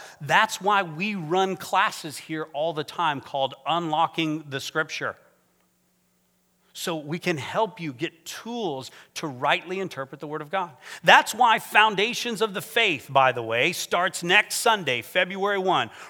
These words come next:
right after second service. Light refreshments served. It will tempt you with that. That's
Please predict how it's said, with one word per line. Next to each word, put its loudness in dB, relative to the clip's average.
right 4
after 6
second -2
service. -6
Light -2
refreshments -6
served. -10
It -12
will -4
tempt -8
you -2
with 0
that. 4
That's -14